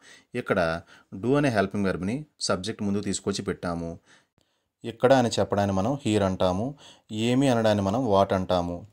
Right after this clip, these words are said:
చెయ్యాల్సి ఉంది అని అనడాన్ని I have to do అని మనం అంటాం. అయితే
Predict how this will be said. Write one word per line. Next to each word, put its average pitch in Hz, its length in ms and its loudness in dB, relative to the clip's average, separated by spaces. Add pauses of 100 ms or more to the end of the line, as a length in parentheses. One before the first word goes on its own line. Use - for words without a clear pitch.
చెయ్యాల్సి 131 400 4
ఉంది 104 300 0
అని 101 140 -2
అనడాన్ని 101 520 0 (520)
I 139 80 4
have 110 420 2
to 104 80 0
do 123 80 2
అని 107 140 2
మనం 92 180 0
అంటాం. 87 440 -4
అయితే 95 420 -2